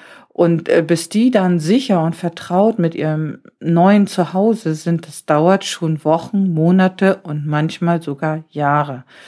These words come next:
Das dauert lange. Und, ähm, da hat eben Futter auch eine ganz, spielt da eine ganz große Rolle, wie man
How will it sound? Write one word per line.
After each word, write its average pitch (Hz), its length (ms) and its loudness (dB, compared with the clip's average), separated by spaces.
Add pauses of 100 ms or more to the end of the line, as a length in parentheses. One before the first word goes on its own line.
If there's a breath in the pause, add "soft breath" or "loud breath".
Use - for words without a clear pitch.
(180 loud breath)
Das 160 200 -4
dauert 165 420 2
lange. 151 480 -2 (540 loud breath)
Und, 156 500 -2
ähm, 156 640 -4
da 175 500 0
hat 175 300 -2
eben 170 380 -2 (100)
Futter 214 680 0 (420 soft breath)
auch 165 440 0 (240)
eine 165 140 -6
ganz, 202 420 0
spielt 190 300 -2
da 185 60 4
eine 170 120 2
ganz 196 260 0
große 180 360 -4
Rolle, 196 480 0 (420 loud breath)
wie 180 180 2
man 202 440 2